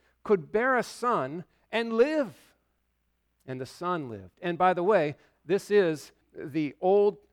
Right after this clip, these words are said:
school ultrasound. Okay, when Gabriel shows up and he says,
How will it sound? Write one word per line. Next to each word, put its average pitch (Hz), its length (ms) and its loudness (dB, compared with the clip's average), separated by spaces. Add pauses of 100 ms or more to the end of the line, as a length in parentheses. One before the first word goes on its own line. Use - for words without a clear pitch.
(100)
school 151 640 0 (120)
ultrasound. 170 720 -4 (340)
Okay, 160 240 0
when 143 200 -4
Gabriel 208 580 2
shows 175 380 -2
up 180 280 0
and 165 120 -4
he 151 80 -6
says, 151 520 0